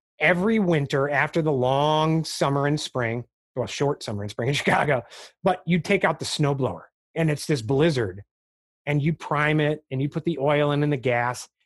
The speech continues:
and then you'd sit there in frustration for a half hour and get the, the, the worst workout in the world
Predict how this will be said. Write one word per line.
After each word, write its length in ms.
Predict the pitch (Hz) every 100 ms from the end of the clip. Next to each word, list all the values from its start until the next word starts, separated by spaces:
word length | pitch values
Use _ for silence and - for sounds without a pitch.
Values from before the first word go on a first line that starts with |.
| _ -
and 160 | 147
then 160 | 151 147
you'd 240 | 160 156
sit 280 | - - 190 -
there 400 | 120 107 117 - _ _ _ _
in 100 | 156
frustration 800 | 156 165 139 - 143 147 - 123
for 120 | 110
a 60 | 123
half 260 | 120 131 -
hour 360 | 113 117 127 135
and 120 | 131
get 160 | 135 -
the, 140 | 135 117
the, 120 | 127
the 120 | 117 123
worst 320 | 117 151 -
workout 280 | 131 139 131
in 60 |
the 60 | 117
world 360 | 107 113 123